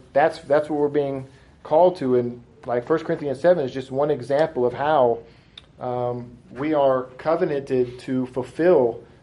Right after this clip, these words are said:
the commitments of our spouses and to fulfill their needs. And so again, these covenants that everybody in here, if you're married, that you've entered into is primarily not a covenant that you should be thinking about what you're getting out of.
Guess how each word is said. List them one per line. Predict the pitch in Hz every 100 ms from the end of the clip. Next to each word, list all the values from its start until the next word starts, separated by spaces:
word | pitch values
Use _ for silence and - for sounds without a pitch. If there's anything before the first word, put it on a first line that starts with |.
| _
the | 127
commitments | 127 131 156 165 127 - - - _ _ -
of | 135 135
our | 147
spouses | 147 - 147 180 180 127
and | 123 123
to | 127
fulfill | 127 - 151 147
their | 143
needs. | 151 170 135 117
And | 120 113 - _ - - - -
so | - 139
again, | 131 170 170
these | 139
covenants | - 262 233 190 175 -
that | - - 139 135 - -
everybody | 151 190 180 196
in | 202
here, | 185
if | 156
you're | 160
married, | 156 180 196 147
that | 139
you've | 151 160
entered | 156 156 143 143 - _ _ -
into | 185 220 - 135 123 127 - - _ _ -
is | 131 131 -
primarily | - 156 147 160 240 208 151 139 135 131
not | 143 196
a |
covenant | 196 196 214 185 151 143
that | 131
you | 131 156
should | 165
be | 147
thinking | 151 156 147
about | 139 135
what | 147 151
you're |
getting | 135 147 127
out | 131 135
of. | 117 -